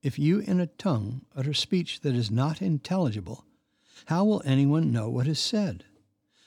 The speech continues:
For you will be speaking into the air. There are doubtless many different languages in the world,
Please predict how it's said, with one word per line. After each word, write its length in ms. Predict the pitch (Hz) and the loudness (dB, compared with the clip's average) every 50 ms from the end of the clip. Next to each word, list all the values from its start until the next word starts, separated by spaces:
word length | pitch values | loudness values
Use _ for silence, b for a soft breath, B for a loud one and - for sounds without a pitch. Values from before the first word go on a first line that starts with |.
| b b - | b b 0
For 100 | 147 131 | 2 4
you 140 | 143 165 165 | 4 4 4
will 160 | 139 139 147 | 2 0 0
be 140 | 151 170 160 | 0 0 0
speaking 480 | - - - - 208 - - 135 127 | -2 -2 -2 -2 0 2 2 2 2
into 180 | 127 117 - 151 | 2 0 0 0
the 200 | 131 131 127 123 | 0 2 2 0
air. 300 | 104 90 82 82 - - _ _ _ _ _ _ _ _ _ _ _ _ _ _ _ _ _ _ _ | 0 -2 -6 -10 -14 -18 _ _ _ _ _ _ _ _ _ _ _ _ _ _ _ _ _ _ _
There 140 | - 226 208 | -8 -4 -2
are 80 | 196 165 | -2 -2
doubtless 540 | 147 151 147 131 120 - - 127 120 - - | 0 0 0 0 0 -2 -2 -4 -2 -2 0
many 240 | 131 123 123 120 | 0 2 2 2
different 340 | 110 113 120 - - - - | 2 0 -2 -4 -6 -8 -4
languages 560 | 127 127 123 127 110 104 110 107 110 107 95 | -2 0 0 0 0 -2 -4 -6 -6 -6 -4
in 80 | 120 110 | -6 -6
the 80 | 107 107 | -4 -2
world, 380 | 113 131 147 165 185 180 156 | 0 2 2 4 2 2 0